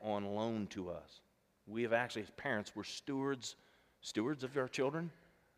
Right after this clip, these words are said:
No, I'm the owner of those kids. No, I'm not, because I'm not the designer. The Bible says that God formed them in the womb, that they're fearfully and wonderfully made. And it is God's design that formed them. And what he did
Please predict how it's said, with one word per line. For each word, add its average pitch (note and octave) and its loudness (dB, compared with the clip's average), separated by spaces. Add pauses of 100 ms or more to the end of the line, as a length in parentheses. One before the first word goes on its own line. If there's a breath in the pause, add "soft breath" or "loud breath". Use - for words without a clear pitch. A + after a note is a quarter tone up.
No, G#2+ -4
I'm A#2+ 4
the F#2 2
owner A2+ 4
of F#2+ 0
those F2 -4
kids. F2+ -4
No, G#2+ 0
I'm A2+ 0
not, B2 4
because F#2+ -12
I'm G2 -4
not A2 2
the G2+ -6
designer. G2 0 (100)
The F2 -14
Bible A2 2
says A2 2
that G2+ 2 (580 loud breath)
God G#2 8
formed A2+ 2
them G#2 4
in G2+ 0
the G2 2
womb, F#2 -2 (840)
that G#2+ 4
they're A#2 4
fearfully C3+ 2
and A2 -2
wonderfully A2 0
made. G2+ -2 (600 soft breath)
And A2+ 2
it G#2+ 0
is G#2 0
God's A#2+ 6 (100)
design G2+ 2 (560 soft breath)
that G2+ -2 (120)
formed A#2+ 4
them. F2+ 0 (340 soft breath)
And G#2 2
what G#2+ 4
he G2+ 0
did G#2+ 2